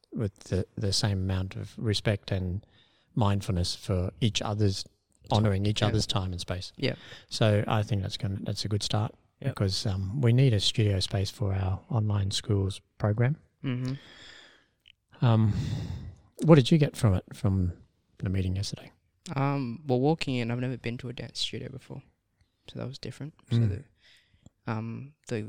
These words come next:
Speaker 2: walls, the, the brightness, so, like, it was all white or concrete,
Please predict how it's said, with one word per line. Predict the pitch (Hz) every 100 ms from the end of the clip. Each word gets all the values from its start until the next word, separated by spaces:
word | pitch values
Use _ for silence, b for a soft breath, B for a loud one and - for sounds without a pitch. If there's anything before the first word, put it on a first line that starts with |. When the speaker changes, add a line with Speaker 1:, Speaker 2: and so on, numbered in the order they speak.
| -
Speaker 2:
walls, | 123 135 135 131 131 131 - -
the, | 135 117 117
the | 131 113
brightness, | 123 123 135 127 147 - - -
so, | - 120 123 -
like, | - 101 -
it |
was | 113 123
all | 120 110
white | 117 107 107 113
or | 113
concrete, | - 113 - 113